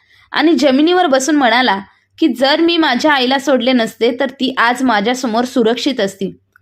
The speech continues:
मी एकदा तिच्यावर विश्वास ठेवला असता तर कदाचित आज माझ्यासोबत असे झाले नसते." अमलला असे रडताना पाहून स्वातीच्या आईचे डोळे भरून आले आणि ती म्हणाली, "अशा मुली, मुलीपेक्षा माझी मुलगी नसती तर बरे झाले असते."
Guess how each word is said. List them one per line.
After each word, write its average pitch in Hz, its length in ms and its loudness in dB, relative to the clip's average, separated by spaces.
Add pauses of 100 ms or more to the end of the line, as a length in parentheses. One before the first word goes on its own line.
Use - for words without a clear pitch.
(600)
मी 320 140 0
एकदा 311 320 0
तिच्यावर 370 420 0
विश्वास 320 540 -2
ठेवला 330 260 2
असता 269 320 -2 (100)
तर 208 80 0
कदाचित 254 500 0 (100)
आज 254 240 -2
माझ्यासोबत 240 720 0
असे 214 220 -4
झाले 220 320 -2
नसते." 196 400 -4 (600)
अमलला 359 440 2
असे 339 260 0
रडताना 254 460 0
पाहून 269 300 -2
स्वातीच्या 262 600 -2 (220)
आईचे 240 400 -2
डोळे 247 240 2
भरून 214 360 0
आले 190 200 0 (400)
आणि 277 300 0
ती 381 60 2
म्हणाली, 302 380 2
"अशा 277 280 0
मुली, 254 340 0 (880)
मुलीपेक्षा 311 560 0
माझी 269 260 2
मुलगी 254 340 0
नसती 254 460 -4
तर 294 80 2
बरे 220 300 2
झाले 302 260 0
असते." 202 400 -4